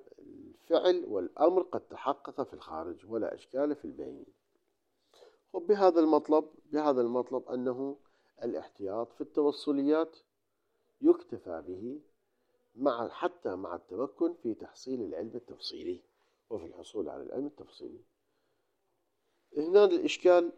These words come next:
الذي ورد هو ما ذكره الشيخ الأعظم رحمة الله عليه في العقود والإيقاعات، وقال أنه في العقود والإيقاعات لا شك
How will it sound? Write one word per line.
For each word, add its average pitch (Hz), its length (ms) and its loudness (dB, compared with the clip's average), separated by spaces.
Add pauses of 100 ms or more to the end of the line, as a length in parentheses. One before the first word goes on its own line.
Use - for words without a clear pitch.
(240)
الذي 147 300 2
ورد 135 300 4
هو 127 220 0
ما 104 140 0
ذكره 107 400 -4
الشيخ - 300 -16
الأعظم 107 400 -2
رحمة 82 320 -12
الله 113 200 -2
عليه 110 400 -2 (1700)
في 113 100 -8
العقود 117 460 -4
والإيقاعات، - 800 -8 (840)
وقال 175 520 2
أنه 120 300 0
في 131 140 -4
العقود 160 500 0
والإيقاعات 135 800 0
لا 131 160 4
شك 113 480 -10